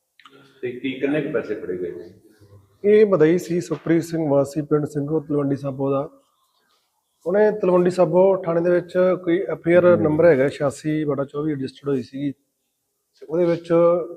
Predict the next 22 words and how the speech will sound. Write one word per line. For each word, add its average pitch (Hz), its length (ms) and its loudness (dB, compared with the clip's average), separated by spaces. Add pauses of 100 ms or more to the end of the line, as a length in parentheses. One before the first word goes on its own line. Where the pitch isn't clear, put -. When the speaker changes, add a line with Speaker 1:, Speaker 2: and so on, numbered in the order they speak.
(280)
Speaker 2:
ਕੁਛ 147 260 -6 (400)
ਦੋਸ਼ੀ 139 240 -6
ਅਰੈਸਟ 143 260 -4
ਹੋ 135 80 -4
ਗਏ 135 80 -4
ਸੀ, 143 180 -8
ਕੁਛ 143 180 -8 (140)
ਦੋਸ਼ੀ 143 280 -8
ਅਜੇ 131 120 -2
ਬਾਕੀ 117 320 -6
ਸੀ 135 140 -10
ਫੜਨੇ। 127 300 -6 (1160)
ਤੋ 165 280 2
ਜਿਹੜਾ 160 240 4
ਹੈਗਾ, 160 540 6 (400)
ਅਹ, 139 40 -8 (180)
ਦੋਸ਼ੀ 147 280 -2
ਹੈਗਾ 139 500 0 (260)
ਏ 143 40 -6
ਸੀ 151 140 -6
ਰਘਵੀਰ 143 320 2
ਸਿੰਘ 143 380 -6